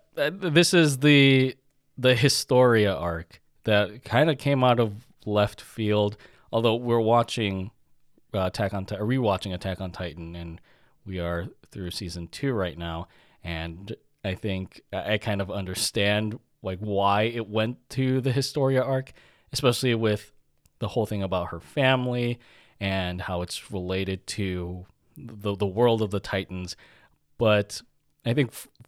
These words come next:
watching this firsthand, it was like, like the talking arc. And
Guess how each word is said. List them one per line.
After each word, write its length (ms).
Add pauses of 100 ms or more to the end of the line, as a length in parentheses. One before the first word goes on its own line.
(100)
watching 360
this 200
firsthand, 640 (800)
it 80
was 260
like, 240
like 160
the 120
talking 540
arc. 420 (340)
And 560